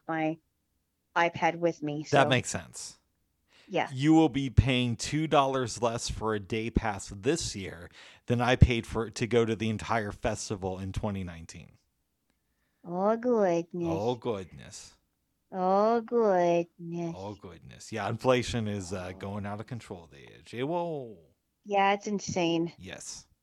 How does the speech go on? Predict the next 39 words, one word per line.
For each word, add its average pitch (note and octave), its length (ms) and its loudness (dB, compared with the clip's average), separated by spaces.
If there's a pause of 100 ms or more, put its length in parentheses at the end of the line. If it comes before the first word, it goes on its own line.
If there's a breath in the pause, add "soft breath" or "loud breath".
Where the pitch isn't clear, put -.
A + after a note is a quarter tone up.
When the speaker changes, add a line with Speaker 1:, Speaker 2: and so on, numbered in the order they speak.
(160)
Speaker 1:
Uh, G3+ 580 4
anyway, G3 520 4 (420)
we G#3 80 2
don't G#3+ 100 6
need G#3 140 4
to G3 60 0
go G3 140 2
down F3+ 180 4
that F3 160 2
road F3 240 4
'cause F3 320 -4
Speaker 2:
No. - 60 -20 (340)
Speaker 1:
I F#3 100 4
keep G3 340 -4
hearing F#3 380 4
about F3+ 340 4 (420)
inflation F3 580 0
nonstop, E3 600 0
and E3 260 -4
I F3+ 100 0
know E3+ 220 4
it's, D#3+ 240 -4
it's E3 160 -6
terrible, E3+ 480 2
but D#3+ 200 2
<laughs> - 220 0 (500 loud breath)
I, - 40 4
uh, G3+ 320 4 (760 loud breath)
but C4+ 200 2
I'm, D4+ 180 4
I'm, D4 280 4
I'm D4 180 4
just F#4+ 220 2
excited A#3+ 560 2
that G3+ 200 4
we A#3+ 640 4
are G3+ 160 4
gonna G#3+ 280 4
have A3 220 2